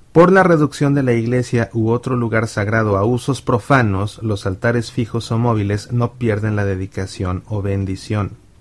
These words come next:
El altar, tanto fijo como móvil, se ha de reservar solamente al culto divino, excluido absolutamente cualquier uso profano.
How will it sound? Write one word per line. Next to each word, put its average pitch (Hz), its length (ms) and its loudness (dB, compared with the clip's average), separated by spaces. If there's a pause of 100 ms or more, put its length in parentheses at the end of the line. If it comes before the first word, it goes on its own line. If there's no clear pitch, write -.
(220)
El 170 180 6
altar, 151 420 4
tanto 107 400 -2
fijo 123 400 -4
como 127 320 -2
móvil, 107 480 -2 (320)
se 107 200 -2
ha 117 100 2
de 139 120 0
reservar 113 560 0
solamente 175 840 4
al 147 160 4
culto 160 480 4
divino, 143 680 4 (200)
excluido 120 680 0
absolutamente 120 1160 0
cualquier 147 720 0
uso 117 440 -2
profano. 123 760 0